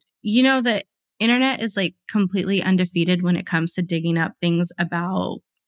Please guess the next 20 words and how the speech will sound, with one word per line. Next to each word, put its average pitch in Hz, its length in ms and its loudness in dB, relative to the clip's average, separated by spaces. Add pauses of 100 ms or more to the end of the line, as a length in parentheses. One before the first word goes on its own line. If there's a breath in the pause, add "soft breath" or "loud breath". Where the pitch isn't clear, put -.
(140)
controversial 185 640 0
people. 196 600 0 (400 loud breath)
So 214 580 0 (300)
the 202 340 2
internet 214 600 2
has 202 240 -6 (200)
found 180 440 0
that - 120 -6
she's 190 340 -4
actually 214 580 -2
a 190 180 0
comedian 196 1000 2
and 190 160 4
that 170 120 -2
her 185 120 2
husband 175 440 -2
is - 180 -4 (120)
also 208 360 -2
a - 80 -8
comedian. - 680 -6